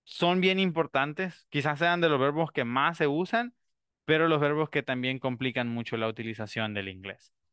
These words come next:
Pasando de temas como estos, o sea, ya una vez superado temas como eso del, de los verbos irregulares y también, am, los temas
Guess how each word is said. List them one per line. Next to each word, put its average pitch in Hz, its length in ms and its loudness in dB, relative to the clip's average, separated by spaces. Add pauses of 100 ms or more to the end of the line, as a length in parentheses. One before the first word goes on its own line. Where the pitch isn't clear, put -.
(220)
Pasando 202 440 2
de 220 120 6
temas 226 340 2
como 143 300 -2
estos, 214 320 -2
o 165 100 -2
sea, 113 180 -2
ya 196 420 0
una 190 180 2
vez 180 160 0
superado 151 560 2
temas 151 580 -4
como 120 280 -4
eso 147 220 -2
del, 117 300 0
de 117 160 0
los 113 340 -2
verbos 131 300 -2
irregulares 139 580 0
y 127 60 -6
también, 123 420 -4 (380)
am, 117 440 0
los 113 160 -6
temas 139 360 -2